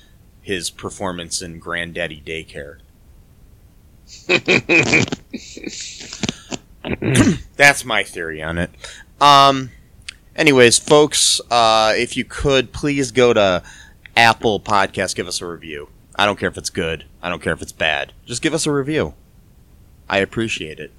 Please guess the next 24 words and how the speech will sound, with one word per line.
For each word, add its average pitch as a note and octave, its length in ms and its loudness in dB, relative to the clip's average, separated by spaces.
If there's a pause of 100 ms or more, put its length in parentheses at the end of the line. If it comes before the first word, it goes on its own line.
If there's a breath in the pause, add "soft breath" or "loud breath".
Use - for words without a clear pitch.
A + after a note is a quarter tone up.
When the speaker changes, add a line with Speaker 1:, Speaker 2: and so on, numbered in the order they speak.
(440 loud breath)
Speaker 1:
And A#2 320 4
also, B2 640 6
um, F#2 280 0
check C#3 240 0
out A#2+ 120 4
all A2+ 120 4
too A2+ 200 -4
real G2 200 -2
two G2+ 200 -8
dot E2+ 220 -4
com. F#2 380 -6
We've F2 80 -12
got F2+ 120 -4
a E2+ 60 -6
lot E2+ 140 -6
of D#2+ 80 -10
links E2 320 -10
there, D2+ 320 -10
so - 120 -10
you D2+ 120 -12
can - 120 -20
check - 280 -10
out D#2 120 -10
our, C#2+ 240 -12